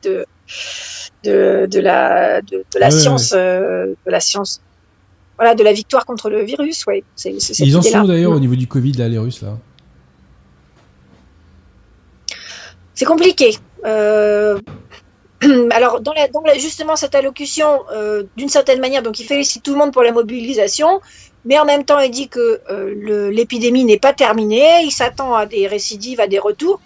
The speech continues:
Speaker 1: mais il faut quand même noter que dans la grande salle, enfin la salle du manège qui est immense, hein, c'est une grande salle de réception, il y avait peut-être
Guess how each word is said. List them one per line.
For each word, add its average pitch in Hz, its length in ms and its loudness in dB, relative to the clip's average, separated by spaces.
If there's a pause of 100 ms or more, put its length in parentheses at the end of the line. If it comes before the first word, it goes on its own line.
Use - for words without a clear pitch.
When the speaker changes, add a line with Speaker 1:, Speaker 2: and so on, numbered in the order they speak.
(340)
Speaker 1:
mais 254 100 0
il 269 40 -2
faut 311 120 0
quand 370 140 4
même 370 100 0
noter 320 280 2
que 381 120 -4
dans 285 160 0
la 269 120 0
grande 285 240 -4
salle, 359 340 -4
enfin 233 160 -4
la 233 100 -4
salle 247 180 -8
du 220 140 -20
manège 247 460 -4
qui 440 100 -6
est 392 80 -4 (100)
immense, 294 380 0
hein, 226 100 0
c'est 214 140 -10
une 202 60 -12
grande 220 200 -10
salle 226 160 0
de 214 80 0
réception, 208 460 -2 (580)
il 220 40 -2
y - 40 2
avait 202 100 4
peut-être 214 220 -2